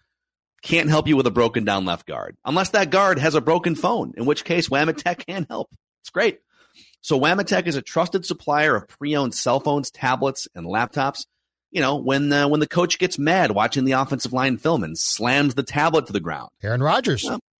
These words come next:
Speaker 2: once slammed
Speaker 1: might need
Speaker 2: one
Speaker 1: a,
Speaker 2: down.
Speaker 1: you might need a new one.
Speaker 2: Broke it.
Speaker 1: And so Wamatech sources pre-owned devices directly, and they pass the savings on to you. Wamatech,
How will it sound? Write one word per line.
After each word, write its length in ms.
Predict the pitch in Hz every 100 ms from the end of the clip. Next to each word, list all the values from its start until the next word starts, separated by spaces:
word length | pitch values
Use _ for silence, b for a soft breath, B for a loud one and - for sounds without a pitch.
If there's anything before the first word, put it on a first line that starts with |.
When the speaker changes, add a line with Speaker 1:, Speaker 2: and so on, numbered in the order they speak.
| -
Speaker 2:
once 240 | 131 120
slammed 240 | - 143 139
Speaker 1:
might 120 | 135
need 80 | 135
Speaker 2:
one 100 | 135
Speaker 1:
a, 20 |
Speaker 2:
down. 380 | 127 113 101 82 _ _ _ _ _ _
Speaker 1:
you 200 | - 135
might 140 | 156 180
need 160 | 196
a 40 | 208
new 180 | 254
one. 240 | 359 - -
Speaker 2:
Broke 320 | 147 214 285
it. 160 | 392 123
Speaker 1:
And 120 | - 123
so 300 | 147 120 - _ _ -
Wamatech 640 | 87 127 180 202 208 190 -
sources 400 | 147 151 135 -
pre-owned 600 | - 143 175 170 180 170
devices 500 | 147 147 143 127 107
directly, 520 | 101 110 123 143 127
and 120 | 92
they 120 | 117
pass 280 | 120 127 123
the 80 | -
savings 580 | - 123 135 151 151 120
on 360 | - 107 110
to 140 | 110 85
you. 400 | 92 139 156 165 b b b b -
Wamatech, 480 | 117 143 104 80